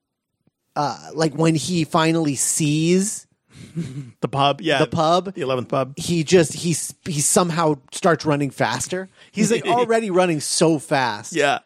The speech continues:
Speaker 1: Um,
Speaker 2: It's a great somersault. Is that a somersault?
Speaker 1: Yeah, it was a somersault.
Speaker 2: Okay.
Speaker 1: Um,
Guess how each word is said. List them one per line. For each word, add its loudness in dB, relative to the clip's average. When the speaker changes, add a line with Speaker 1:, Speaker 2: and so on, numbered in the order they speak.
Speaker 1:
Um, 0
Speaker 2:
It's -8
a -2
great 2
somersault. 0
Is -10
that -2
a -2
somersault? -2
Speaker 1:
Yeah, 2
it 2
was -2
a -8
somersault. -4
Speaker 2:
Okay. -6
Speaker 1:
Um, 0